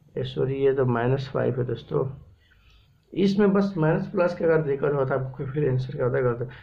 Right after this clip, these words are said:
प्लस फ़ाइव हो गया, माइनस फ़ाइव इक्वल टू ज़ीरो,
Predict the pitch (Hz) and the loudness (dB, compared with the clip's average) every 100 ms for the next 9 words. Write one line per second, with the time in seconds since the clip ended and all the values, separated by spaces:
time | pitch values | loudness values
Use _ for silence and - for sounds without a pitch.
0 | - _ 143 135 135 143 139 147 147 120 | -20 _ -2 0 0 0 4 4 4 2
1 | 120 117 127 127 - 120 131 127 127 120 | 0 0 -2 -4 -4 -2 -2 -6 -4 -4
2 | 113 147 156 - - _ - - 120 127 | -2 -4 -6 -12 -20 _ -20 -10 -8 -2
3 | 123 117 | -2 -2